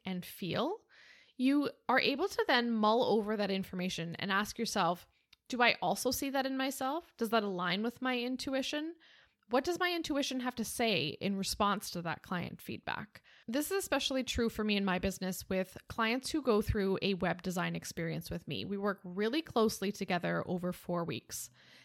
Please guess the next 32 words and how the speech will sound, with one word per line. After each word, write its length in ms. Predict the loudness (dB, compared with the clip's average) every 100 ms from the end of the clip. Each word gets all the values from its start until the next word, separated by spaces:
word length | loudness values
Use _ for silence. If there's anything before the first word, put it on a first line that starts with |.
| _
and 320 | 2 2 2
we 160 | 0 2
get 120 | 2
to 120 | 0
know 200 | 2 2
each 160 | 2 0
other 180 | 0 -2
quite 460 | -4 0 0 2
well. 400 | 0 0 -2 -4 -10 -20 -4
And 200 | 0 4
reading 300 | 4 2 2
their 160 | 2 2
testimonial 640 | 0 0 0 2 2 0
forms 400 | 0 0 0 -2 -2
after 500 | -2 -2 -6 -6 -4
is 420 | -2 -2 -2 -8 -14 _ _ _ _
always 400 | 2 6 6 4
so 340 | 2 2 2
interesting 560 | 2 0 -2 -2 -4 -4
because 520 | -6 -2 0 -2 -6 -14 _
up 120 | 4 6
until 240 | 4 2
that 240 | 0 6
point, 300 | 6 8 4
I 100 | 2
only 220 | 0 0 0
have 220 | -2 -4
my 320 | -2 0 0
side 460 | 0 -2 -2 -4 -6
of 160 | -6 -4
the 100 | -6
experience. 680 | -6 -6 -6 -6 -8 -12